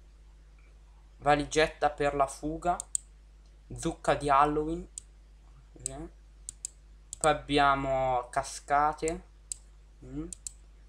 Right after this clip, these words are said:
Poi abbiamo nuoto are-, aereo. E per ultimo polvere di stelle. Raga, andiamo a contare. Uno. No, scusate, raga, ho sbagliato. Uno,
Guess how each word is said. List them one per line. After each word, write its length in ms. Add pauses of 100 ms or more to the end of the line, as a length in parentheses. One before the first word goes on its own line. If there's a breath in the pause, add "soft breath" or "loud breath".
Poi 120
abbiamo 460
nuoto 340
are-, 340
aereo. 680 (1600)
E 440
per 140
ultimo 580
polvere 480
di 100
stelle. 480 (640 soft breath)
Raga, 380 (560)
andiamo 260
a 40
contare. 520 (540)
Uno. 320 (1600)
No, 120
scusate, 440
raga, 180
ho 80
sbagliato. 440 (540 soft breath)
Uno, 320